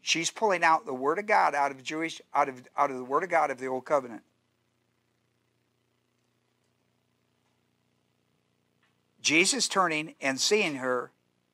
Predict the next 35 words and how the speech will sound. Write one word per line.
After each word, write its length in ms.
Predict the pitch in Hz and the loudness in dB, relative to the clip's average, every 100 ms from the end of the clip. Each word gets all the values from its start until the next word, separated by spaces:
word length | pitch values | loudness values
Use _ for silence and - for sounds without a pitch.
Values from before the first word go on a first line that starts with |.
| _ | _
and, 160 | 151 165 160 | 0 0 0
and 180 | 165 | 2
she 180 | - 190 | 2 2
does. 440 | 175 202 120 - - _ _ _ | 4 4 4 -2 -16 _ _ _
The 120 | 139 | -2
rest 280 | 147 208 - | 2 2 2
of 40 | 151 | 0
the 60 | |
story 320 | - 147 135 | 0 0 0
says 280 | 127 147 147 | 2 2 4
she 160 | - 139 | 2 2
does. 460 | 156 220 139 131 - _ _ _ _ _ _ _ _ _ _ _ _ - | 2 4 2 0 -10 _ _ _ _ _ _ _ _ _ _ _ _ 2
And 200 | 156 143 | 4 6
he 220 | 190 175 | 4 4
says, 520 | 160 214 180 143 - - _ _ _ _ _ _ _ | 6 8 8 4 -2 -10 _ _ _ _ _ _ _
"Who 100 | 202 | 2
touched 300 | 151 143 123 | 4 4 0
me?" 160 | 113 _ _ _ | -10 _ _ _
And, 240 | 160 156 - - - | 0 0 -8 -14 0
and, 160 | 156 | 2
the, 180 | 151 147 | 2 2
and 140 | 147 143 | 0 0
he's 200 | 139 202 | 2 2
asked 240 | 170 - | 2 2
the 100 | 156 | 0
disciples, 560 | 143 143 196 208 127 120 | 0 4 4 4 0 0
and 100 | 147 | 0
they 60 | |
go 160 | 156 147 | 4 4
like, 180 | 139 139 | 6 4
"Are 60 | |
you 160 | 131 131 | 0 -2
crazy?" 500 | 147 156 175 220 160 | 2 2 2 -2 -2
I 40 | |
mean, 200 | 143 135 | -2 -4